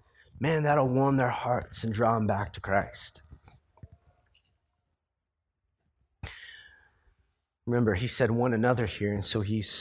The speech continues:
specifically talking about the relationships we have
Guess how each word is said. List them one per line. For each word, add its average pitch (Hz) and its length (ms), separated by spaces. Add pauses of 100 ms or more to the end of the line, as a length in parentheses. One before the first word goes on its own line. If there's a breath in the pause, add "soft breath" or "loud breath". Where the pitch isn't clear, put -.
(160)
specifically - 960
talking 110 360
about 107 320 (340 loud breath)
the 113 100
relationships 110 680
we 110 80
have 104 400